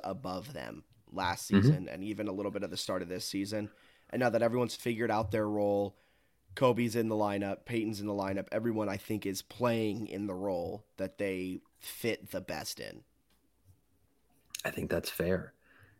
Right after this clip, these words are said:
Speaker 2: And it's, it's nice to see them kinda get back to a little bit to playing, like, stingier defense. It's not perfect,
Speaker 1: Yeah.
Speaker 2: but it's, it's definitely improving. So I'm excited about the future for them 'cause they're,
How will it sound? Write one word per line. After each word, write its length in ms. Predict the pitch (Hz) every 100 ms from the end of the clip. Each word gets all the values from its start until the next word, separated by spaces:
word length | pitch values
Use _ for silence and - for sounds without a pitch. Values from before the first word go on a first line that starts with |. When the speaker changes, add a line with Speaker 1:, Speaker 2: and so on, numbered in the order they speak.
| -
Speaker 2:
And 100 | 98
it's, 220 | 87 -
it's 220 | - - 101
nice 240 | 101 98
to 100 | 101
see 180 | - 95
them 220 | 90 82
kinda 240 | - 87
get 160 | 87 78
back 300 | 76 76 -
to 220 | 85 82
a 40 | 76
little 240 | 73 73
bit 180 | 73 73
to 80 | 71
playing, 380 | 78 73 71
like, 180 | 71 71
stingier 500 | - - 78 76 73
defense. 600 | 71 76 73 85 90 -
It's 120 | - 113
not 200 | 92 -
perfect, 460 | 90 87 69 -
Speaker 1:
Yeah. 100 | - - - - - -
Speaker 2:
but 100 | 92
it's, 200 | 85 -
it's 200 | 82 -
definitely 380 | 87 85 78 64
improving. 600 | 67 - 67 - - -
So 160 | 85
I'm 320 | 80 65 98 123
excited 480 | - 101 110 113
about 280 | 90 71 71
the 80 | 73
future 380 | - 78 - 69
for 180 | - 57
them 180 | 55
'cause 180 | - -
they're, 340 | 80 82 82